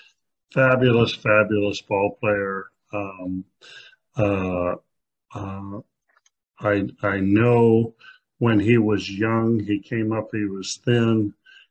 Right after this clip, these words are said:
and he ended up being a very large man. And, you know, showed power, showed all that stuff.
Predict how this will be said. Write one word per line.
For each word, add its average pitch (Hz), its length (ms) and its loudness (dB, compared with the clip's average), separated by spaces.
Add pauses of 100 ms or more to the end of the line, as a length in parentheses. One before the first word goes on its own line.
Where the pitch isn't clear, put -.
(160)
and 101 400 -6
he 98 160 -8
ended 104 320 -2
up 110 300 -4
being 104 340 -6
a 92 240 -10
very 104 380 0
large 98 640 -6
man. 92 240 -8 (1040)
And, 92 840 -6
you 98 160 -2
know, 92 140 -6
showed 110 500 0
power, 104 480 2
showed 107 320 -2
all 101 220 2
that 95 180 -8
stuff. 98 380 -6